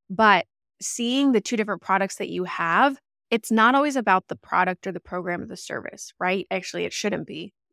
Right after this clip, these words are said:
Really, essentially, when you're creating your business, you should have that mission, the values, the core of the heart of what it is that you're doing and how you're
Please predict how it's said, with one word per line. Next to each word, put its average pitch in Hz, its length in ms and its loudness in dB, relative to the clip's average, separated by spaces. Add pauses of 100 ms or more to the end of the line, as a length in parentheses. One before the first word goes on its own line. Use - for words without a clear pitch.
(120)
Really, 262 360 0
essentially, 190 560 -2
when 185 180 -2
you're 185 140 -2
creating 220 500 0
your 202 140 2
business, 170 500 -8
you 202 140 -8
should 208 120 -4
have 196 280 -2
that 180 200 -4
mission, 180 640 -8 (440)
the 190 160 -2
values, 180 800 -4 (160)
the 208 100 2 (100)
core 214 720 2
of 185 240 -2
the 180 180 -6
heart - 540 2
of 185 120 -6
what 190 240 0
it 185 100 -2
is 185 120 -2
that 180 100 -6
you're 180 120 -4
doing 185 380 -4
and 170 140 -6
how 196 380 2
you're 180 360 2